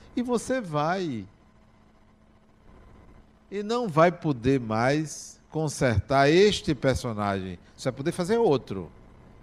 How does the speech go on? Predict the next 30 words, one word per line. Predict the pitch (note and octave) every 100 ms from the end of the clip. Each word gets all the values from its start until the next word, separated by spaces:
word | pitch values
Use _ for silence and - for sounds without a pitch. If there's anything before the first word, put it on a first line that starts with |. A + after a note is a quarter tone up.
| - - -
Você | -
não | D#3
vai | F#3
poder | F#3+
consertar | F3+ D3+ B2+ G2+ G#2+ F#2
esse. | F#2 -
Então, | D#3 F#3+ G#3 - - - - - - - - -
agora, | - G3+ E3 A#2+ C3+ B2+ B2+ B2+ C#3 C#3 - - -
conserte | F#3+ - G3+ -
esse. | A#3 A3 - - - - - - - - - - - - - -
Mas | A#3+ B3 A3
consertar | - G3 E3 - B2+ F#2+ - - A#2+ C#3+ B2+ F#2+ - - - - - -
não | A3
é | B3
se | A3+ A3+
tornar | G#3 F3
uma | F3+
pessoa | D3+ D#3+ - D#3
boazinha, | C#3 D3 B2 G2+ A2+ G#2
não. | F#2+ G2+ G#2+ - - - - -
Porque | - D#3+
tem | F3+ F3+ D3+
gente, | C3+ F#3+ F#3+
muita | C#3 E3+ A#3+ F#3
gente | B2+ C#3 C#3
boazinha | A#2 A#2+ G#2 F2+ C3+
que | F3
não | F3+
vale | D#3+ G#3+
nada. | F#3+ D3+ C#3+ G2+